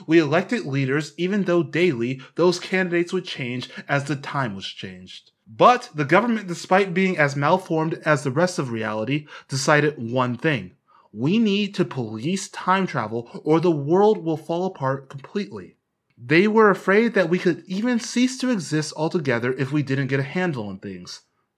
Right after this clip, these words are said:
Thus, all non-government time travel was made illegal.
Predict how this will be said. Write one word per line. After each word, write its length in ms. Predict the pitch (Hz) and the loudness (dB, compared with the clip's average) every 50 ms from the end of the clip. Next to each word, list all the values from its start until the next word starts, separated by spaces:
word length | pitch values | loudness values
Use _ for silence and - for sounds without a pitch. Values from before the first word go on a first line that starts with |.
| _ _ _ | _ _ _
Thus, 380 | - 156 175 208 214 - - - _ - - - _ _ | 4 6 6 6 4 0 -10 -12 _ -20 -20 -20 _ _
all 260 | 131 139 165 202 226 | 0 4 4 4 6
non-government 840 | 214 190 170 170 185 214 214 196 156 180 180 185 190 202 196 196 - | 4 4 4 6 4 4 4 4 2 2 2 2 0 -2 -4 -6 -6
time 260 | - 170 175 175 170 | -2 0 0 0 0
travel 320 | - - 143 135 156 160 139 | 0 -2 -2 -2 -2 -2 -2
was 180 | 139 135 139 | -4 -4 -4
made 300 | 135 131 131 131 127 127 | -4 -4 -2 -4 -4 -4
illegal. 580 | 135 127 131 135 156 180 165 110 92 82 - | -4 -4 -2 2 2 2 0 0 -6 -14 -16